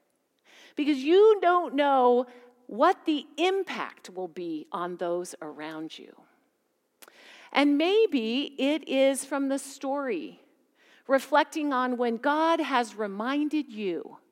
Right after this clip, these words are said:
"Do not be afraid." Insert your own name in there. Or when you are feeling like, "This is a dark time.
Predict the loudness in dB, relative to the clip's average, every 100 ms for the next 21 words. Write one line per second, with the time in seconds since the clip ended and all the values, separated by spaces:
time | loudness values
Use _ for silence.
0 | _ _ _ _ _ _ -6 -4 -2 -2
1 | -4 -4 -6 -6 -8 -8 -6 -8 -10 -16
2 | -20 _ _ -14 -12 -8 -6 -6 -6 -8
3 | -6 -8 -8 -8 -8 -10 -10 -14 -16 -20
4 | -20 -20 _ _ _ _ _ _ _ -20
5 | -20 -20 -2 6 8 8 4 0 0 0
6 | 0 -2 -4 -10 -6 -2 -2 0 2 2
7 | 2 2 2 2 -2 -4 -4 0 0 0
8 | -2 -2 -4 -10 -10 -8 -8 -10